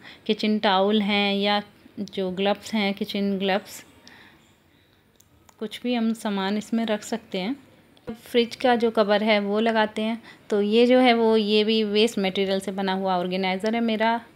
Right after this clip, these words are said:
बड़ा ही पसंद आता है मुझे तो ये। और यहाँ ये मैंने लगा दिया है अपना ऑर्गेनाइज़र या फिर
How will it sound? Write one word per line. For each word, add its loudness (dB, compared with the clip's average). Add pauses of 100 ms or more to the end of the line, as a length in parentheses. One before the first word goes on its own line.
(140)
बड़ा -2
ही -2
पसंद -4
आता -2
है -2
मुझे -4
तो -4
ये। -2 (2250)
और -8
यहाँ -2
ये -2
मैंने -2
लगा -2
दिया -2
है -2
अपना -2 (840)
ऑर्गेनाइज़र -2
या 0
फिर -4